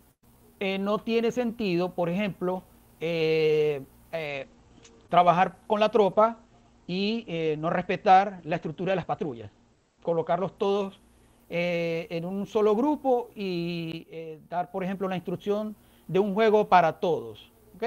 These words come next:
Ahí estamos afectando la estructura de la unidad. O que yo me reúna, eh, directamente con las patrullas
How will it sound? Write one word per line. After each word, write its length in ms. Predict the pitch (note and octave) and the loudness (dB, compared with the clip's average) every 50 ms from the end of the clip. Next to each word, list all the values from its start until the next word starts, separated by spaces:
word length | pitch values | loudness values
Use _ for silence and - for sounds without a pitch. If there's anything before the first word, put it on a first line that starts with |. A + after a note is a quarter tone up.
| A#3+ - | -4 -2
Ahí 220 | - F#3 G3 G3+ G#3 | 0 0 2 0 -2
estamos 480 | G3+ - A#3 A3+ G#3+ A3 A3 G3+ - _ _ _ _ _ _ _ _ | 0 0 -2 -2 0 -4 -8 -12 -14 _ _ _ _ _ _ _ _
afectando 600 | - D#3+ - F3+ D#3+ - _ A3 G#3 G#3+ G3+ G#3 | -8 -8 -6 -8 -10 -6 _ -4 -4 -4 -4 -4
la 100 | G3 F3 | -4 -4
estructura 420 | E3+ - D#3 C#3 - - F3+ E3+ E3+ | -6 -6 -12 -14 -10 -8 -6 -4 -4
de 60 | E3 | -4
la 60 | D#3+ | -4
unidad. 360 | D#3 D#3+ D#3 D3+ C3 A#2 - - _ _ _ _ _ _ _ _ _ | -6 -4 -6 -6 -6 -8 -12 -20 _ _ _ _ _ _ _ _ _
O 400 | G3+ G#3 A3+ A#3 A#3+ A#3 A#3+ - - _ _ _ - | 4 6 8 8 6 4 0 -8 -20 _ _ _ -8
que 100 | F#3 E3+ | -6 -4
yo 340 | E3+ E3+ F3 F3 F3+ F3+ | -2 -2 -2 -2 -2 -2
me 160 | F#3 F#3+ F#3+ F#3+ | -4 -6 -6 -6
reúna, 680 | G3 G3+ G#3 A3 A3+ A3+ G3 G#3+ G#3 G#3 G3+ G3 - - | -4 -2 -2 -2 -2 -2 -2 -2 -2 -4 -6 -8 -8 -6
eh, 420 | D#3 D#3 D#3+ D#3+ D#3+ D#3+ D#3 D#3 D3+ | -4 -4 -2 -2 -4 -4 -4 -4 -4
directamente 560 | E3 D#3+ E3+ - - G3 G3+ G3+ F3+ G#3+ G3+ | -6 -6 -6 -6 -6 -6 -6 -6 -8 -8 -6
con 120 | - G#3 | -4 -6
las 80 | G3+ F3+ | -6 -2
patrullas 600 | - E3 E3 - A#3 C#4 C#4 C4 B3+ A3+ G3+ | -4 -4 -4 -4 -6 -6 -4 -2 -2 -2 -4